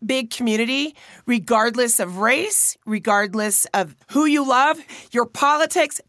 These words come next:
doesn't matter. I created this space for women to come together and collaborate and grow together at a time that really ageism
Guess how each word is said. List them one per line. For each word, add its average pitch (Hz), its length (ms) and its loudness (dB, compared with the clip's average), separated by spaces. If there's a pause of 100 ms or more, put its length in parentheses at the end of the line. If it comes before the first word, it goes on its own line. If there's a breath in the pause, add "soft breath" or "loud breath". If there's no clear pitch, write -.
(120)
doesn't 220 420 0
matter. 170 520 0 (240 loud breath)
I 214 160 0
created 254 500 -4
this 226 140 0
space 233 520 -2
for 240 120 -2
women 196 340 -2
to 175 100 -8
come 214 240 -4
together 196 380 0
and 160 140 -4
collaborate 156 880 -2 (160)
and 170 180 -2
grow 151 600 -2 (360 loud breath)
together 240 720 0 (140)
at 233 100 2
a 240 60 -4
time 359 340 0
that 359 160 0
really 254 520 0 (300 loud breath)
ageism 262 600 0